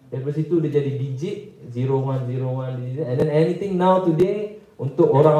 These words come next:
awam, bila kita cakap digital, anything that is in, apa, yang bukan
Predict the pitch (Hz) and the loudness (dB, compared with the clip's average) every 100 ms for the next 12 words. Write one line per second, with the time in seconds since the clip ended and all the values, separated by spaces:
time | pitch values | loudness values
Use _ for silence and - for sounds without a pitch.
0 | 151 196 160 143 151 156 123 147 160 - | 4 2 0 -2 -2 -2 2 2 2 0
1 | 202 233 135 151 160 156 185 185 185 151 | -2 -2 2 4 4 2 0 0 0 0
2 | 143 139 151 156 135 135 131 131 - - | 0 0 -2 -2 -2 0 0 -4 -10 -20
3 | - _ - _ _ _ _ _ _ _ | -20 _ -20 _ _ _ _ _ _ _
4 | _ _ _ _ _ _ - - _ _ | _ _ _ _ _ _ -20 -20 _ _
5 | _ _ _ _ _ - 123 - 202 156 | _ _ _ _ _ -6 -6 -4 -4 0
6 | 156 151 147 147 160 147 143 143 139 | 0 0 -4 -4 0 2 0 -4 -8